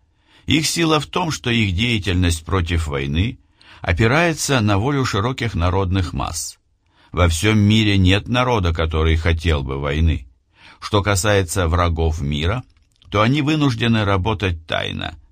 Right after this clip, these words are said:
В этом минус врагов мира. Впрочем, не исключено, что именно в силу этого они могут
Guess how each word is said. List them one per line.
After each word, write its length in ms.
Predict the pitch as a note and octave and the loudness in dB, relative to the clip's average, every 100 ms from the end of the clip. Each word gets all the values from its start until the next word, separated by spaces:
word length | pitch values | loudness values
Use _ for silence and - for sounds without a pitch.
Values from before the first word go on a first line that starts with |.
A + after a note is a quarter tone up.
| _ _ _ _ - | _ _ _ _ 0
В 180 | F2+ | 2
этом 360 | C#3 - B2 G2 | 2 2 2 4
минус 560 | F#2+ G#2+ G2+ F2 E2 - | 4 4 4 4 2 -2
врагов 560 | F2 E2+ D#2 D2+ D2+ | 0 0 0 -4 -6
мира. 400 | C2+ B1 G1+ G1+ - _ _ _ _ - | -6 -6 -8 -10 -14 _ _ _ _ -12
Впрочем, 460 | - F#3+ F#3+ D#3+ | -2 -2 0 0
не 120 | D#3 | 0
исключено, 560 | D3 - C#3 - D3 C#3+ | -2 -4 -6 -4 -2 -4
что 160 | - G2 | -4 -2
именно 460 | F#2+ F#2+ F#2 F#2 | 0 2 2 2
в 60 | E2 | 0
силу 300 | D#2+ E2 C#2+ | -2 -2 0
этого 480 | D#2+ C3+ D3+ C#3 A#2+ | -2 -2 -4 -4 -2
они 260 | A2+ G#2+ | -2 0
могут 380 | A2 A2+ G#2+ - | 0 -2 -4 -8